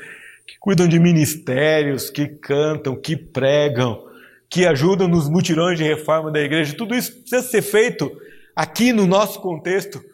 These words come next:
no contexto de sujeição a Cristo e uns aos outros.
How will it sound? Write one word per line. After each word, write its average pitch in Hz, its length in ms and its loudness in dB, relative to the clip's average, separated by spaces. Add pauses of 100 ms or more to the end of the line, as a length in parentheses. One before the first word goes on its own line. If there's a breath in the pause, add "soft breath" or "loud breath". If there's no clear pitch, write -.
(200 loud breath)
no 160 120 -10
contexto 160 420 -8
de 160 100 -12
sujeição 151 800 -8
a 131 120 -6
Cristo 165 580 -6
e 196 340 -8 (160)
uns 151 220 -10
aos 165 240 -4
outros. - 380 -14